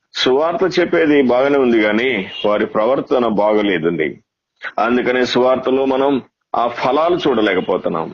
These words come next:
ఆత్మలు రక్షణ పొందడం లేదు, ఆత్మలు ఉద్యమం, ఉజ్జీవం పొందడం లేదు, ఆత్మలు క్షేమం పొందడం లేదు, ఆత్మలు ఆత్మీయంగా ఎదగలేకపోతున్నాయి, ఆత్మలు,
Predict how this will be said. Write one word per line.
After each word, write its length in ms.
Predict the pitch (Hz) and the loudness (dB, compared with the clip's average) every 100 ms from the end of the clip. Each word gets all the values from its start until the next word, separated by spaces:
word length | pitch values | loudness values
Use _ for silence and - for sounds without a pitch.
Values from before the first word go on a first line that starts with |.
| - | -4
ఆత్మలు 560 | 117 160 - 160 143 131 | -2 -2 -2 0 2 0
రక్షణ 320 | 147 180 170 | 0 0 0
పొందడం 480 | - 139 127 113 98 | 0 0 2 2 2
లేదు, 340 | 87 80 - _ - - | 2 0 -4 _ -18 -6
ఆత్మలు 420 | 107 147 156 170 156 | -2 -2 -2 0 2
ఉద్యమం, 520 | 131 131 175 180 151 | 2 2 2 2 2
ఉజ్జీవం 400 | 135 143 180 185 | 2 2 2 2
పొందడం 420 | 180 147 127 113 98 | 2 2 2 0 0
లేదు, 320 | 90 80 - _ _ - | 0 -2 -8 _ _ -6
ఆత్మలు 460 | 120 165 - 170 175 | -2 -2 -2 0 0
క్షేమం 460 | - 147 170 185 | 0 -2 -2 -2
పొందడం 460 | 160 156 135 127 107 | -2 -2 0 0 0
లేదు, 280 | 90 80 - _ _ 101 | 0 -2 -6 _ _ -2
ఆత్మలు 440 | 139 - 165 165 | -2 -2 -2 0
ఆత్మీయంగా 640 | 135 160 - 170 170 151 | 0 -2 -2 0 2 2
ఎదగలేకపోతున్నాయి, 1080 | 135 165 185 196 147 156 143 123 104 85 95 _ _ - - | 2 2 2 2 2 0 0 0 0 -2 -6 _ _ -8 -2
ఆత్మలు, 580 | 113 117 117 110 98 | -2 0 -2 0 -2